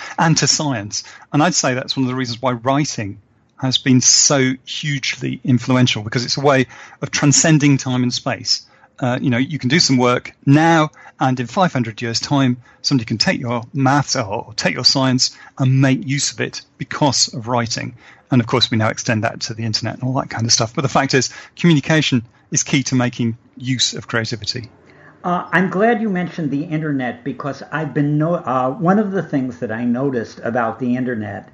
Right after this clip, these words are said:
Speaker 2: um, is that the internet has, has made mathema-, uh, research mathematics, which I've spent a large portion of my life involved in,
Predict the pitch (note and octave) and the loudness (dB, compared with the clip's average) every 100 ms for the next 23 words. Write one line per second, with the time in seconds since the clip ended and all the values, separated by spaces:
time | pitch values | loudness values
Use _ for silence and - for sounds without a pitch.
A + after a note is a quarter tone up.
0 | - A2+ A#2 A#2 - - - - D3+ A#2+ | -4 -2 0 -2 -8 -20 -10 -2 0 0
1 | D3 C#3+ - D3+ - G3 G3 F3+ C3 A#2 | 0 0 -2 -4 -2 -2 0 0 0 -2
2 | - C3+ A2+ A2+ F#2 - - - D3 C3+ | -4 -2 -2 -6 -14 -16 -16 -6 0 0
3 | - C#3+ D3 D3+ C#3 B2+ C3+ D3 E3+ D#3 | 2 2 2 2 0 0 0 0 0 -2
4 | C3 C3 B2+ A#2 A#2 B2+ C#3+ - D#3 E3 | -2 -4 -6 -4 -4 -6 -8 -10 -4 -2
5 | F3 D#3+ A2+ C3+ A#2+ A#2+ A#2+ A2+ G#2 - | -2 -4 -4 -4 -4 -4 -4 -4 -6 -10
6 | - C3 A#2+ C3 A#2 A#2 A#2 C3 A#2+ - | -8 -8 -8 -8 -6 -2 -2 -2 -4 -8
7 | B2 A#2+ A#2+ A2+ G#2 A2 G#2+ G#2+ G#2 - | -6 -6 -8 -10 -8 -8 -8 -8 -10 -18
8 | - - - B2 G#2 B2 A#2+ A#2+ G#2 G#2+ | -20 -18 -6 -4 -2 -2 -2 -4 -6 -8
9 | G2 | -8